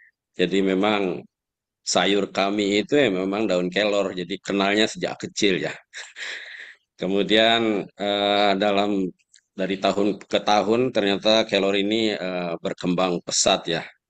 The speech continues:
Dan tentu saat ini sudah ada S N I-nya. Kemudian saya juga termasuk yang mendorong. Jadi pada saat kami di Direktorat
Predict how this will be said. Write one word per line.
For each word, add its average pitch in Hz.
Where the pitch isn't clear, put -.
Dan 87
tentu 92
saat 90
ini 98
sudah 82
ada 82
S -
N 76
I-nya. 90
Kemudian 117
saya 117
juga 135
termasuk 110
yang 120
mendorong. 113
Jadi 98
pada 95
saat 95
kami 104
di 92
Direktorat 98